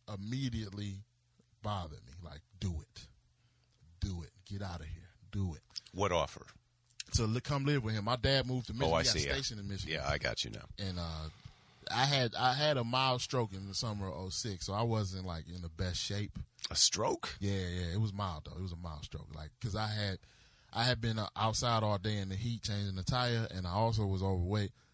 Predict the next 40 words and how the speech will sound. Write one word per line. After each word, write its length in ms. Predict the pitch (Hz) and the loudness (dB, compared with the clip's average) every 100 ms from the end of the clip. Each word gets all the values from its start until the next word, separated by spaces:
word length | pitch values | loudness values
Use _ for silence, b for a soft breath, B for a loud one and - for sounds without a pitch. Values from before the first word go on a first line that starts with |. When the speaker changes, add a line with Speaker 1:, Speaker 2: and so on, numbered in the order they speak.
| b | b
Speaker 1:
So, 240 | 101 92 | -2 0
like, 240 | 87 85 - - b | 0 -2 -4 -14 b
the 80 | 95 | -2
combination 640 | - 117 98 101 110 107 | 2 4 4 4 4 2
of 60 | 101 | 2
the 80 | 95 | 0
two, 240 | - 117 | 2 2
like, 280 | 98 87 - | 2 0 -2
my 160 | 101 113 | 0 0
left 320 | 104 123 123 | 0 -6 -8
side 420 | - 127 127 104 | -10 -6 -6 -8
started 380 | - 95 92 80 | -12 -10 -10 -10
hurting 400 | 87 113 87 76 76 | -6 -4 -6 -10 -18
real 580 | 85 95 101 101 98 95 | -10 -8 -6 -6 -4 -4
bad, 360 | 90 87 80 78 | -4 -10 -8 -8
bro, 160 | 78 78 | -8 -10
like, 140 | 67 65 | -10 -14
real 380 | 80 87 69 64 | -12 -12 -12 -12
bad. 220 | 67 69 | -14 -14
Like, 140 | 69 - B B | -14 -16 B B
I 80 | 110 | -8
couldn't 240 | 113 110 | -6 -6
even 140 | 90 80 | -8 -4
take 180 | 123 | -4
it. 80 | 80 | -4
Like, 80 | 90 | -6
I 60 | 107 | -6
was 100 | - | -6
sitting 260 | 135 104 | -6 -8
in 80 | 107 | -12
the 60 | 98 | -12
house 320 | 120 107 - B B | -10 -10 -12 B B
watching 320 | - 117 113 110 | -8 -6 -6 -8
T 220 | 117 110 | -8 -8
V, 260 | 117 120 120 B B | -8 -8 -12 B B
and 80 | - | -20
it 60 | - | -20
just 100 | - | -20
started 240 | - - | -20 -20
going 140 | - | -20